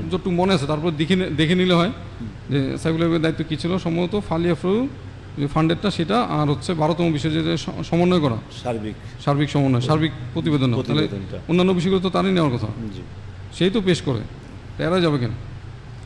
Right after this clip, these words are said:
Speaker 1: ওটাতে দেখলো যে কার দায়িত্ব আছে।
Speaker 2: হুম।
Speaker 1: সাইফুল হাবিব তো কাজ করে আসছে, তারই দায়িত্ব থাকবে এটা।
Speaker 2: হুম।
Speaker 1: তো দেখে নিলে হয়। আচ্ছা, আর?
Speaker 2: আর আমার সবচেয়ে বড় সমস্যা যে জয়পুরহাট জেলা, এখানে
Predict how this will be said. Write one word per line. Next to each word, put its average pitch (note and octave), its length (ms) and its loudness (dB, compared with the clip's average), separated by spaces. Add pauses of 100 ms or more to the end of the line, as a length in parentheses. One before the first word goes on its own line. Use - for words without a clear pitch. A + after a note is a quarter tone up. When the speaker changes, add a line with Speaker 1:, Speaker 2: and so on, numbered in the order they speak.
Speaker 1:
ওটাতে D#3+ 200 2
দেখলো E3 280 2
যে D3+ 80 4
কার D3+ 200 2
দায়িত্ব D3 280 0
আছে। B2 180 -6
Speaker 2:
হুম। G#2 600 -8
Speaker 1:
সাইফুল D#3+ 220 0
হাবিব F3+ 140 0
তো F3 80 0
কাজ G3 220 0
করে E3 160 2
আসছে, D3+ 160 -2
তারই E3 220 0
দায়িত্ব F3 240 0
থাকবে C3+ 220 0
এটা। B2 120 0
Speaker 2:
হুম। - 520 -8 (100)
Speaker 1:
তো C3+ 60 -4
দেখে D3 200 2
নিলে D3 180 2
হয়। A2+ 80 0 (760)
আচ্ছা, - 180 -6
আর? E3 160 2 (300)
Speaker 2:
আর C3 320 -2
আমার C#3 460 0
সবচেয়ে C3+ 560 -2
বড় C3 180 4 (380)
সমস্যা C#3 720 -2 (1000)
যে A#2+ 320 4
জয়পুরহাট C3 540 6
জেলা, F2+ 300 0 (580)
এখানে D#3+ 460 2